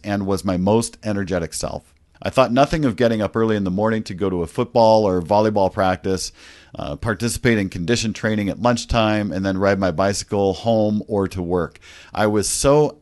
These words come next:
active, it didn't really matter what I was eating at the time. My metabolism was in high gear, and I was burning calories at a fast rate.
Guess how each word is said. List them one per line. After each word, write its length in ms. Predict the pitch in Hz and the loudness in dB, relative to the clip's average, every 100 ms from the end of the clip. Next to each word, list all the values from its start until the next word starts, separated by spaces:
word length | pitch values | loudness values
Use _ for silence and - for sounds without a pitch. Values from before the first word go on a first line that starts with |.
| 110 | -2
active, 520 | 110 117 101 92 65 | -2 -2 -2 -4 -4
it 260 | 107 95 - | -6 -6 -4
didn't 400 | 113 139 151 113 | -4 -2 -4 -2
really 240 | 110 110 | -2 0
matter 400 | 98 95 92 90 | -2 -2 -2 -2
what 160 | 90 92 | -2 0
I 80 | 92 | 0
was 220 | 87 - | -2 -4
eating 320 | 117 104 92 | -4 -2 -2
at 80 | 82 | -4
the 80 | 87 | -8
time. 460 | - - 82 82 - - - _ - | -10 -8 -10 -12 -20 -20 -20 _ -2
My 180 | 101 | 0
metabolism 760 | 95 92 - 117 131 127 110 104 | 0 -2 2 2 4 4 2 2
was 180 | 95 85 | 0 -2
in 160 | 82 | -6
high 280 | 80 - 113 | -4 0 2
gear, 480 | 98 101 110 160 226 _ _ _ - | 0 0 0 0 -4 _ _ _ -8
and 140 | 98 | -2
I 80 | 101 | 0
was 160 | 92 | -2
burning 600 | 82 117 113 120 120 120 | 0 2 2 2 2 0
calories 680 | - - 107 104 95 92 85 - | -2 0 2 2 0 -2 -6 -8
at 160 | 92 95 | -6 -6
a 60 | |
fast 480 | - 98 87 82 - | -6 -4 -2 -4 -6
rate. 360 | 85 73 - | -4 -4 -6